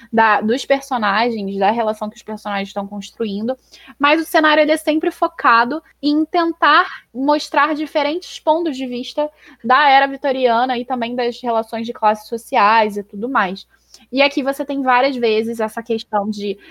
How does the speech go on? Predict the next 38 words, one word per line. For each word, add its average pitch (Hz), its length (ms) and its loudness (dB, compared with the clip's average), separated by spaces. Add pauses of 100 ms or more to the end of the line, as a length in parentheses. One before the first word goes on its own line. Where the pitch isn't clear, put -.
(420)
modelos 247 520 4
gigantes 247 500 2
de 330 240 -2
histórias, 233 560 0
como 214 300 -2
Calhamaços 226 680 0
de 208 120 -6
Ana 220 180 -4
Karenina, 220 640 -2
David 214 300 -4
Copperfield, 214 800 -8
Conde 214 220 -4
de 214 80 -6
Monte 214 260 -10
Cristo, 202 340 -8
que 208 100 -12
eu 202 40 -6
já, 196 140 -4 (120)
as 196 300 -2
outras 214 420 0
duas 196 200 -2
obras 196 240 0
que - 80 -8
a 196 40 0
gente 190 300 -6
já 185 160 0
citou 190 320 -8
aqui. 196 320 -6 (560)
Então, 233 200 4
assim, 247 320 0 (180)
esses 226 280 4
formatos 220 440 2
calhamaços, 208 680 2
eles 220 240 2
geralmente 220 540 2
eram 214 220 2
folhetins, 202 640 -6 (280)
e 233 220 2